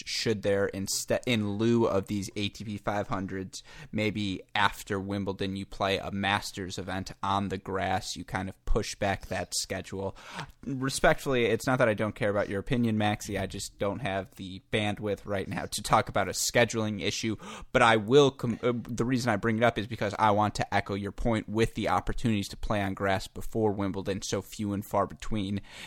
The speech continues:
Now that it's an A T P five hundred, we are seeing, you know, Roger Federer obviously back in Halle this year. He made the final there last year,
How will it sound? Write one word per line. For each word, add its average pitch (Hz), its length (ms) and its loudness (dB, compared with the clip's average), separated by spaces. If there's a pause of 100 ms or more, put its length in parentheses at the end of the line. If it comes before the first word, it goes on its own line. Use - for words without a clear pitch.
Now 107 180 4
that 95 140 2
it's 98 200 -2
an 90 160 -6
A 107 100 0
T - 160 -6
P 98 180 -6
five 90 280 -2
hundred, 95 340 -4
we 95 140 -4
are 98 60 -6
seeing, 113 300 -2
you 90 80 -10
know, 85 180 -10
Roger 95 360 0
Federer 90 340 -4
obviously 95 440 -4
back 98 300 -4
in 90 100 -4
Halle 98 440 4
this 98 240 -6
year. 95 80 -8
He 98 100 -6
made 95 200 -4
the - 80 -12
final 95 400 -8
there 90 180 -10
last 98 460 -4
year, 95 220 -4